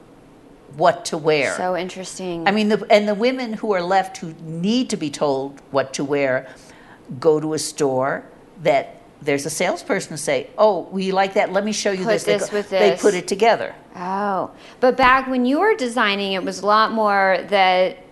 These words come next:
Speaker 2: the brand was doing that for you,
Speaker 1: Right.
Speaker 2: and then it was presented and it was even purchased that way.
Speaker 1: It was
Speaker 2: Were they
Speaker 1: the,
Speaker 2: actually
Speaker 1: the
Speaker 2: sold as,
Speaker 1: buy-
Speaker 2: like, one unit?
Speaker 1: Yeah, the buy-, no, the buyers would buy. They would, the company I worked for,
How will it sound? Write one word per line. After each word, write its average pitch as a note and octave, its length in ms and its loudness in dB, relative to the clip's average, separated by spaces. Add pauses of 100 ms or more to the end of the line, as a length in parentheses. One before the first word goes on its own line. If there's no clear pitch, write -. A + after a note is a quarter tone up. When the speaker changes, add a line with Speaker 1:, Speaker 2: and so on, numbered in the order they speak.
(120)
Speaker 2:
the F#3+ 120 -2
brand G#3 760 2
was F#3+ 180 -2
doing G3 320 -2
that F3 200 0
for C4 260 4
you, A3+ 200 2
Speaker 1:
Right. G#3 140 8
Speaker 2:
and G3+ 80 -2
then G3+ 80 -2
it G3 60 -4
was F#3 120 -6
presented A3 720 0
and G3 140 -4
it F3+ 60 -4
was F3 120 -6
even F3 200 -6
purchased - 640 -2
that - 200 0
way. - 260 -2
Speaker 1:
It F3 120 -4
was E3+ 220 -6
Speaker 2:
Were G#3+ 100 4
they A3+ 60 6
Speaker 1:
the, A3+ 60 8
Speaker 2:
actually C4 240 0
Speaker 1:
the C4+ 60 -4
Speaker 2:
sold A3 300 6
as, A3 80 10
Speaker 1:
buy- A#3 160 8
Speaker 2:
like, - 80 -2
one G3 200 0
unit? F#3+ 380 0
Speaker 1:
Yeah, A3+ 180 4
the F#3+ 120 0
buy-, G3 300 6
no, A3+ 280 0
the E3+ 120 -4
buyers A3 440 4
would A3 180 -6
buy. F3+ 540 4 (300)
They E3+ 120 2
would, E3 240 -6 (600)
the - 120 -6
company F#3 300 -2
I D#3+ 100 2
worked D#3 240 -2
for, C#3+ 400 2